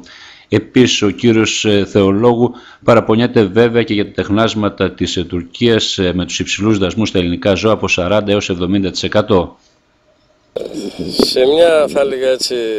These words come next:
Speaker 2: οικονομική αναστάτωση, ε, βρίσκεται ο κτηνοτροφικός χώρος μας της χώρας, γιατί πριν από πέντε χρόνια, ε, λόγω της, ε, αύξησης των ζω-, ζωοτροφών, της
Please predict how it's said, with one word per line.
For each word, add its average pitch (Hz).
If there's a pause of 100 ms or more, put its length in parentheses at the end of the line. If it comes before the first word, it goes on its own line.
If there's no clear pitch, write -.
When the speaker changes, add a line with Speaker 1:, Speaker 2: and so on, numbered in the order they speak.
(340)
Speaker 2:
οικονομική 107
αναστάτωση, 110 (1500)
ε, 107
βρίσκεται 110
ο 101
κτηνοτροφικός 98
χώρος 104
μας 92
της -
χώρας, 139
γιατί 123 (800)
πριν 135
από 113
πέντε 117
χρόνια, 143 (920)
ε, - (840)
λόγω 139
της, -
ε, 104 (280)
αύξησης 139
των 104
ζω-, 107
ζωοτροφών, 110 (100)
της -